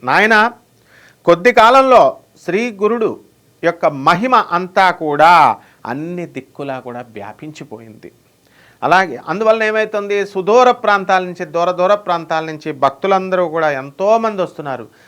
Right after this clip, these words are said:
తమ తమ కోరికలను గురువుగారికి చెప్పుకుంటున్నారు, వాటిని నెరవేర్చుకోమని, నెరవేర్చమని చెప్పి అడుగుతున్నారు,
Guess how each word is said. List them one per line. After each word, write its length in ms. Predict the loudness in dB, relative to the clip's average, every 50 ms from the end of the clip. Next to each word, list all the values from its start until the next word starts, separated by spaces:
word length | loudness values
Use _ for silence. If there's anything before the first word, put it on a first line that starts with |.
| _ _ -2
తమ 140 | -2 -2 0
తమ 220 | -2 -2 -2 -4
కోరికలను 800 | -4 -2 2 2 2 2 2 0 -2 -2 -2 -4 -6 -8 -10 -12 -14
గురువుగారికి 640 | -16 -16 -12 -10 -8 -8 -4 -2 -2 -2 -2 -4 -8 -12 -14
చెప్పుకుంటున్నారు, 640 | -14 -14 -14 -16 -16 -16 -16 -18 -18 -18 -20 -20 -20 _ -6
వాటిని 300 | -6 -6 -4 -6 -8 -10
నెరవేర్చుకోమని, 880 | -8 -6 -6 -4 -4 -4 -6 -8 -12 -14 -12 -12 -12 -12 -14 -14 -16 -18 _ _ _ _ _ -8
నెరవేర్చమని 580 | -4 -2 -2 -2 -2 -4 -4 -8 -12 -12 -12 -12
చెప్పి 240 | -14 -14 -10 -10
అడుగుతున్నారు, 640 | -8 -8 -8 -10 -12 -14 -14 -14 -14 -12 -14 -14 -16